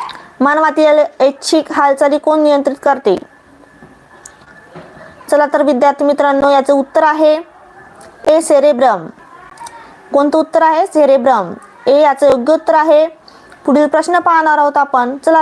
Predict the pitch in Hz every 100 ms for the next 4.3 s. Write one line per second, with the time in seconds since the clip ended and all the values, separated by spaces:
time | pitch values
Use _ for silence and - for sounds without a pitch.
0 | 320 311 285 247 277 294 285 285 269 233
1 | 233 262 - - - - - - - -
2 | - - 339 339 320 320 330 311 311 311
3 | 311 311 330 330 302 285 277 294 269 269
4 | 269 254 190